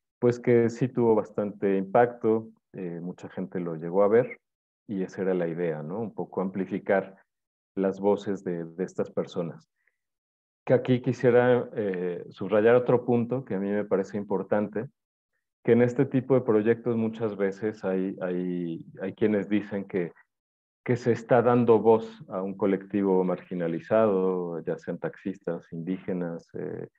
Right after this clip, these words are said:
etcétera. Y, y es, eh, lo de dar voz es,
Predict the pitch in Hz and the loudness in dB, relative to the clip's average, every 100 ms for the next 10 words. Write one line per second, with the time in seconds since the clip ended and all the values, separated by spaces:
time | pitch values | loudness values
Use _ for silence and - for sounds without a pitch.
0 | _ _ - - 90 - 80 - _ _ | _ _ -20 -8 -6 -4 -6 -8 _ _
1 | _ _ _ _ 139 123 131 131 127 - | _ _ _ _ 2 6 6 6 4 0
2 | - - _ _ _ _ 123 127 156 156 | -8 -18 _ _ _ _ 2 6 6 4
3 | - - - 131 113 71 95 117 113 113 | -6 -20 -6 -2 0 0 2 4 6 6
4 | 127 147 139 120 120 147 - - _ _ | 6 4 2 2 2 2 -4 -20 _ _
5 | _ _ _ _ _ _ _ 113 113 - | _ _ _ _ _ _ _ -8 -8 -10
6 | - - | -20 -20